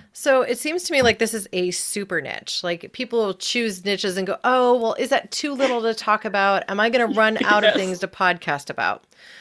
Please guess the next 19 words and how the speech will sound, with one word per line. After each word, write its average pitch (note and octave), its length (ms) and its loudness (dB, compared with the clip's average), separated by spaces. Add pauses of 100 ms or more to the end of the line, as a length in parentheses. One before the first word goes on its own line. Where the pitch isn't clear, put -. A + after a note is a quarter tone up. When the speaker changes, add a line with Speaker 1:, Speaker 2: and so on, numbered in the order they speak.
(140)
Speaker 1:
So A3 260 2
what G#3+ 220 0
would D#4+ 120 -2
you F4+ 80 6
say G#3 480 2
to G3 140 -8
those E3+ 260 -4
people G#3 480 -2
that E3+ 160 -2
might E3+ 220 -4
think F3+ 220 -4
that E3 140 -6
their F3 120 2
idea E3+ 300 0
is D3+ 120 -6
too - 180 -8
small? C3 460 -12 (140)
Speaker 2:
You're A3 920 2
my, G3 640 2